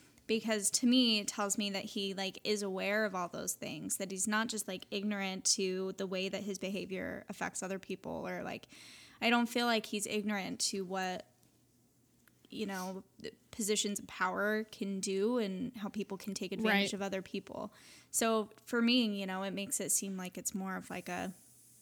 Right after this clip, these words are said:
Speaker 1: conscious choice that he's made, and that's, I think, like, difficult to grapple, grapple with. Um, it,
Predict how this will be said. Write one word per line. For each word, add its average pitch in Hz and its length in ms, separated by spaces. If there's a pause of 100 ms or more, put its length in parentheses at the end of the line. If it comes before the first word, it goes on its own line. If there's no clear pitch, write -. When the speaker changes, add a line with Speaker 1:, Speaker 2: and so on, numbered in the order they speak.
(540)
Speaker 1:
conscious 220 480
choice 202 360
that 202 160
he's 196 220
made, 196 300
and 202 140
that's, 180 240
I 190 80
think, 175 280
like, 165 220 (160)
difficult - 760
to 170 260
grapple, 165 440 (160)
grapple 175 340
with. 226 300 (720)
Um, 190 560 (1300)
it, 233 120